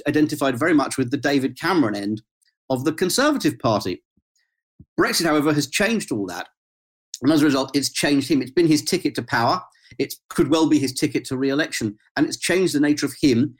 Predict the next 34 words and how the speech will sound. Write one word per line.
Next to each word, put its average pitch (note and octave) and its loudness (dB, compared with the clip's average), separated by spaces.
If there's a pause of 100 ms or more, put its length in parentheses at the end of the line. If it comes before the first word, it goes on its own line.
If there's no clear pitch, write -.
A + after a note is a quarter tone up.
(140)
and E3 4
it D#3+ 0
could G#3 0
change E3 2
the D3 2
entire D#3+ 2
nature D3 2
of C#3 -4
the D3 -2
Conservative D3+ 0
Party, G#2+ -4 (500)
because C#3+ 2 (160)
the D#3 4
appeal G3+ 2
that C3+ 0
he D3+ 4
is C#3+ 2
now C#3 2
making A2 -2 (380)
is C#3+ 0
an E3+ 4
appeal F3+ 0
essentially E3 0
to C#3 -2
those C#3+ 2
who C3 0
voted B2+ -2
Leave. C3+ 2 (160)
And D#3+ 4
he E3+ 6
is D#3+ 0
trying F#3 2
to D3+ 0
redefine D3 -2